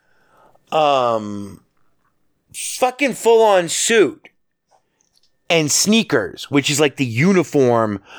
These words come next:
for anyone who, uh, any corporate fuckface who has to accept an award. All of them were wearing similar things, but generally, but the, the main presenter guy, the M C guy was just, his suit was terrible. And I, maybe that's just a function of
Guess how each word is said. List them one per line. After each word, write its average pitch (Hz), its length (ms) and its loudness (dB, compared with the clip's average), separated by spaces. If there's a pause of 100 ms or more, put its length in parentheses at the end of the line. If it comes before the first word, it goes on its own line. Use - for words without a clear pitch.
(120)
for 135 180 2
anyone 147 560 2
who, 123 560 2 (160)
uh, 120 200 4
any 139 220 2
corporate 135 460 0
fuckface - 1040 -2 (500)
who 151 140 2
has 143 240 2
to 151 100 0
accept 185 380 0
an 160 80 0
award. 120 420 2
All 214 240 6
of 160 100 4
them 180 180 4
were 147 100 4
wearing 131 460 2
similar 147 500 2
things, 127 300 -2
but 123 280 -2
generally, 156 400 0 (260)
but 156 100 -2
the, 185 140 0
the 170 120 -2
main 170 360 0
presenter 170 420 0
guy, 123 320 2
the 147 120 2
M 170 200 0
C 175 240 -2
guy 123 260 2
was 104 220 -4
just, - 340 -2 (460)
his 170 180 2
suit 202 180 0
was 127 160 0
terrible. 98 680 -2 (140)
And 139 100 0
I, 143 100 -2
maybe 175 220 2
that's 160 160 2
just 147 220 -6
a 131 160 -2
function 135 420 -2
of 113 180 -2